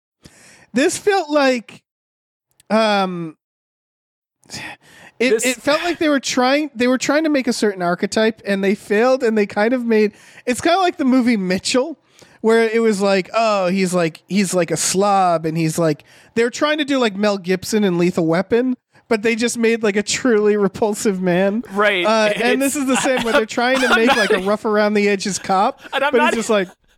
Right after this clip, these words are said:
Speaker 2: I'm not even sure where it went wrong. Like,
Speaker 1: Yeah.
Speaker 2: what, what point did they decide they went too far and backpedaled?
Speaker 1: Right.
Speaker 2: Uh, 'cause, like, what,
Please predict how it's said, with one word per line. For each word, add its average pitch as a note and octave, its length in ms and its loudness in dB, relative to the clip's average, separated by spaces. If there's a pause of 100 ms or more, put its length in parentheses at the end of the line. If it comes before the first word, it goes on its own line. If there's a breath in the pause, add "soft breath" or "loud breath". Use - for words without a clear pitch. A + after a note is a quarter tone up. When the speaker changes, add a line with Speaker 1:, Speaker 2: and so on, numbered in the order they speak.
(140)
Speaker 2:
I'm D4+ 160 -4
not D4+ 240 -2
even F4 200 -2
sure E4 320 0
where C4 260 2
it A#3 100 -6
went G#3+ 200 -2
wrong. G#3+ 500 0
Like, G#3 300 -2 (280 soft breath)
Speaker 1:
Yeah. A#3+ 300 0
Speaker 2:
what, C#4 220 0 (260 soft breath)
what B3 440 -4
point A3 440 -2
did F3+ 140 0
they F3+ 140 2
decide F3+ 540 -2
they D#3+ 140 -4
went C#3 300 -2
too C#3+ 180 -2
far D#3 500 0
and C3 320 -4
backpedaled? C4 720 -2 (800 soft breath)
Speaker 1:
Right. G#3 280 0
Speaker 2:
Uh, B3+ 340 -6
'cause, A#3+ 180 0
like, A#3 260 -2 (840 loud breath)
what, G#3+ 240 -2